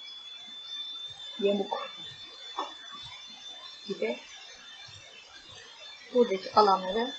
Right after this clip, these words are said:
kullanabilirim. Şu an gördüğünüz gibi kırmızı bir ekran çıktı karşıma. Beni uyarıyor program. Diyor ki senin yaptığın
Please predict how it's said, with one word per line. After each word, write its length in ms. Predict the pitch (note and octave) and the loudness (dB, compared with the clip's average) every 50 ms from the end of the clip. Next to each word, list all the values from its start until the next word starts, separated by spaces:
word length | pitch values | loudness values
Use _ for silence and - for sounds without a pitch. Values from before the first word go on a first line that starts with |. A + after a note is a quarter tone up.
| - - - - - - - - - - - - | -10 -12 -16 -16 -16 -16 -16 -16 -16 -14 -10 -2
kullanabilirim. 580 | - A3 G3 G3 A3 G#3+ G#3 F#3 D#3 - G3+ - - - - - - - - - - - - - - - - - | 2 4 6 6 6 6 4 4 4 2 0 -2 -12 -16 -18 -18 -18 -18 -18 -18 -18 -16 -14 -14 -14 -12 -8 0
Şu 180 | - - E4 | 4 10 10
an 220 | D#4+ D#4+ E4+ D#4+ C#4+ | 12 12 10 10 12
gördüğünüz 420 | D4 C#4+ C#4+ C#4+ D#4+ E4+ E4 - | 12 12 12 12 10 -4 -4 0
gibi 240 | A3+ A#3+ C#4+ D4 D#4+ - - - | 0 2 2 0 -4 -4 -6 0
kırmızı 400 | C#4+ C#4 C4 C4 C4 - A#3 A#3 | 6 8 8 8 8 4 4 4
bir 160 | B3+ D4 D#4 - - - - - | 4 2 2 0 -14 -20 -4 4
ekran 340 | - A3+ A#3 A#3 A#3+ A3 G#3+ | 6 6 6 8 6 4 4
çıktı 260 | - - - F#3+ F3+ | 2 -2 -4 -6 -6
karşıma. 380 | F3+ F#3 - - - G#3 F#3+ - - - - - - - A3+ | -2 -2 0 2 0 0 0 -4 -10 -12 -18 -18 -14 -4 6
Beni 220 | G#3+ B3 C4+ C#4 | 8 10 10 10
uyarıyor 540 | - - A3+ A3 A3 A3 A3+ G#3 F3 - - - - - - - | 10 8 10 10 10 10 10 8 6 6 4 -2 -18 -18 -6 2
program. 340 | - F3 D#3 - - - - - - - - | 4 4 4 4 2 0 0 -2 -14 -4 6
Diyor 260 | B3+ C#4+ D#4 D#4 D#4 | 8 10 10 10 8
ki 160 | - G#3 G3 - - | 2 -2 -2 -2 -2
senin 220 | A3 A3+ C#4 C#4 | 2 4 4 6
yaptığın 580 | C4 B3 A3+ A3+ - - - A3 F#3 F3+ F#3+ | 8 8 8 6 4 -4 -6 -4 -4 -4 -6